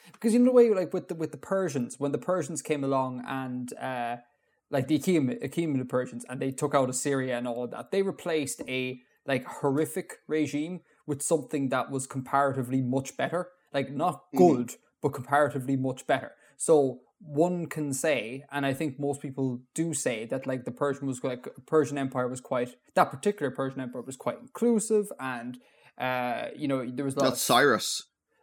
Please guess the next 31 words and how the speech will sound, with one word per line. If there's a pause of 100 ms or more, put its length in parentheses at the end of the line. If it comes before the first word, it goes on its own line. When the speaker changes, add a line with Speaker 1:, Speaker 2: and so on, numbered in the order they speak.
(140)
Speaker 1:
Uh, (120)
yeah,
it's,
it's,
yes,
I
think
Cyrus
started
it,
and
then
it
was,
like, (320)
Darius
and
it,
all
the
way
up
to
Xerxes. (440)
Um,
Speaker 2:
Right. (400)
Speaker 1:
did
Xerxes
mess
it
up?